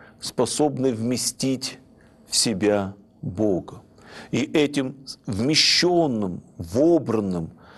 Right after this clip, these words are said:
нами светом, силой, огнём Божества мы свидетельствуем людям, нас окружающих,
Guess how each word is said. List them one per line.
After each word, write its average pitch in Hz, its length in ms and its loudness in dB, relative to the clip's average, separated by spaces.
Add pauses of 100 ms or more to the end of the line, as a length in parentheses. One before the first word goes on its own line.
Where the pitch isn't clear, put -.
(160)
нами 117 600 0
светом, 117 840 0 (520)
силой, 151 720 4
огнём 117 460 2
Божества 117 540 2
мы 147 260 2
свидетельствуем 135 1200 0 (360)
людям, 120 600 0
нас 120 260 0
окружающих, 107 880 0